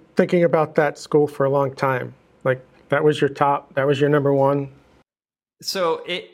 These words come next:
Speaker 2: it, as a kid, when we were in Colorado, we would go there 'cause they have, like, a geology museum there and it's free,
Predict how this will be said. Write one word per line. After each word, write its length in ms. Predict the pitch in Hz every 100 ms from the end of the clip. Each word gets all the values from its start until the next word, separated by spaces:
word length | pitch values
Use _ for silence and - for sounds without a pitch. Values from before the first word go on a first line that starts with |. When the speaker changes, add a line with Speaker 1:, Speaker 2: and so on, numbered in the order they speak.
| _
Speaker 2:
it, 220 | 175 175
as 240 | 147 160 165
a 120 | 170
kid, 580 | - - - 175 180 160
when 160 | 147
we 80 | 139
were 80 | 135
in 80 | 131
Colorado, 500 | - 131 131 127 131
we 160 | 131
would 220 | 131 123 -
go 160 | 139
there 180 | 139 135
'cause 220 | 127 131
they 120 | 131
have, 240 | 117 135 123
like, 200 | 127 117
a 80 | 110
geology 640 | 127 120 113 123 135 160
museum 520 | 165 165 160 175 185
there 460 | 185 180 196 220 -
and 100 | -
it's 160 | 135 117
free, 540 | - 135 135 180 175